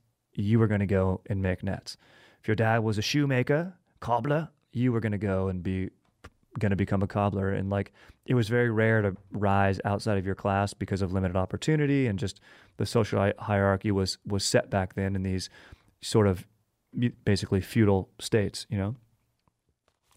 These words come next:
So, but the thing that's a bummer, dude, is that people just look at these executioners who, I mean, today, you know,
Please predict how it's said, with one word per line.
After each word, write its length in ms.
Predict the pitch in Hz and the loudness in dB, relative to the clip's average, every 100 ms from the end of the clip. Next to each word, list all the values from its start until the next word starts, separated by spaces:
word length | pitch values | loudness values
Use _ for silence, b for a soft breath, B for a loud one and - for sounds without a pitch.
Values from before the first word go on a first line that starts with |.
| - | -4
So, 380 | - 139 127 - B B B B B B B B _ _ _ _ _ _ _ | 2 4 2 -2 B B B B B B B B _ _ _ _ _ _ _
but 120 | 113 | 0
the 80 | 135 | 0
thing 160 | 190 196 | -2 -2
that's 160 | 175 | -2
a 60 | 131 | -4
bummer, 360 | 120 190 196 | -4 -2 -2
dude, 220 | 147 147 143 | -2 -2 -2
is 120 | 131 | -2
that 280 | 131 123 - | -4 -4 -4
people 240 | 156 160 | -4 -4
just 220 | 139 117 | -4 -2
look 180 | 131 156 | -2 -2
at 80 | 135 | -2
these 140 | 127 | 0
executioners 640 | 127 117 - 147 156 131 110 | 0 -2 -2 -2 0 -2 0
who, 300 | 127 117 113 b b b b | 0 0 -2 b b b b
I 80 | 120 | -4
mean, 360 | 120 117 113 113 - _ _ _ _ _ _ _ _ _ _ _ _ | -2 -2 -2 -6 -12 _ _ _ _ _ _ _ _ _ _ _ _
today, 240 | - 156 160 | -2 2 2
you 140 | 135 | 2
know, 340 | 120 107 104 | 2 2 -2